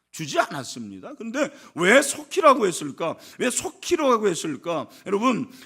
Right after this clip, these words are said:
여-, 이 중요한 말씀을 여러분이 아셔야 돼요. 이 속히라는 것은, 음, 하나님의 편에서 속힙니다. 하나님의 편에서 속히. 음,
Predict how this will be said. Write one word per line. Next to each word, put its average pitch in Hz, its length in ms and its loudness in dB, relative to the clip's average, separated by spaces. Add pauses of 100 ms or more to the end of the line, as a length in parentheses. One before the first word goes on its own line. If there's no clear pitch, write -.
(380)
여-, 151 200 -2 (140)
이 208 440 -4
중요한 165 520 0
말씀을 120 640 -4
여러분이 101 320 -8
아셔야 101 360 -16
돼요. 82 160 -20 (200)
이 202 120 -4
속히라는 220 600 -4
것은, 123 640 -8 (320)
음, 87 200 -20 (580)
하나님의 208 680 2
편에서 127 400 -10
속힙니다. - 680 -18
하나님의 - 300 -20 (180)
편에서 - 300 -20
속히. - 360 -20 (880)
음, - 60 -20